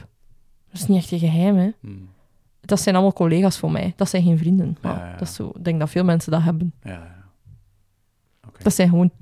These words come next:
Speaker 1: toffe collega's.
Speaker 2: Kijk,
Speaker 1: Maar
Speaker 2: we
Speaker 1: dat
Speaker 2: gaan,
Speaker 1: is, ja.
Speaker 2: we gaan het gewoon daarbij
Speaker 1: Ja,
Speaker 2: houden.
Speaker 1: ja, dat is gek, ja.
Speaker 2: Ja.
Speaker 1: Ja. Ja, nee, sorry. Misschien later geheimen van Lynn.
Speaker 2: Ja.
Speaker 1: Dan doe ik
Speaker 2: Misschien,
Speaker 1: mijn boekje
Speaker 2: misschien
Speaker 1: open.
Speaker 2: smijten we wel eentje op Discord. Dat is misschien een goede plug om
Speaker 1: Eh,
Speaker 2: er een keer af te komen.
Speaker 1: we zullen zien.
Speaker 2: Want we hebben een, eh, hele community van, eh, leuke dingen.
Speaker 1: Ja, ja, ja.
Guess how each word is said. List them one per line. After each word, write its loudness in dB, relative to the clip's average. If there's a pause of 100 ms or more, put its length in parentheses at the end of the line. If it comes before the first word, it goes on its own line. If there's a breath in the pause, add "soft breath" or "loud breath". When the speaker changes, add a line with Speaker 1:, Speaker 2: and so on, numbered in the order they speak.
(280)
Speaker 1:
toffe -6
collega's. -4
Speaker 2:
Kijk, -4
Speaker 1:
Maar 2
Speaker 2:
we 0
Speaker 1:
dat 4
Speaker 2:
gaan, -14
Speaker 1:
is, -4
ja. -4 (160)
Speaker 2:
we 2
gaan 8
het 2
gewoon 2
daarbij 6
Speaker 1:
Ja, 8
Speaker 2:
houden. 6
Speaker 1:
ja, 6
dat 2
is -12
gek, -6
ja. -2 (180)
Speaker 2:
Ja. -14
Speaker 1:
Ja. 2 (140)
Ja, 6
nee, 6
sorry. 0 (1120 loud breath)
Misschien 0
later 4
geheimen 4
van 2
Lynn. 2 (100)
Speaker 2:
Ja. -20
Speaker 1:
Dan -10
doe -8
ik -18 (180)
Speaker 2:
Misschien, 0
Speaker 1:
mijn 4
boekje -2
Speaker 2:
misschien -4
Speaker 1:
open. -8
Speaker 2:
smijten -8
we -8
wel -4
eentje -10
op -10
Discord. -12
Dat -20
is -20
misschien -8
een -6
goede -4
plug -4
om -6
Speaker 1:
Eh, -4
Speaker 2:
er -4
een -6
keer -4
af -4
te -8
komen. -4
Speaker 1:
we -2
zullen -2
zien. -6
Speaker 2:
Want -8
we -2
hebben -2
een, 0
eh, -6
hele -2
community -6
van, -4
eh, -4
leuke -6
dingen. 2
Speaker 1:
Ja, 4
ja, -2
ja. -4